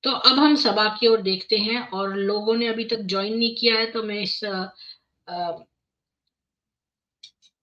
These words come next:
dilemma में हूं कि मैं, अ, कश्मकश में हूं कि मैं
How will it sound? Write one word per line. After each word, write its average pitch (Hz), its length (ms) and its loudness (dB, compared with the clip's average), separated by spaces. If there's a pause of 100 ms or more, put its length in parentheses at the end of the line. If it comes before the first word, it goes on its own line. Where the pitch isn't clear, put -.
(120)
dilemma 214 500 4
में 269 120 0
हूं 247 220 2
कि 240 160 -4
मैं, 220 360 0
अ, 185 580 -8
कश्मकश 233 560 -4
में 226 100 -2
हूं 196 280 -4
कि 196 140 -6
मैं 196 240 -6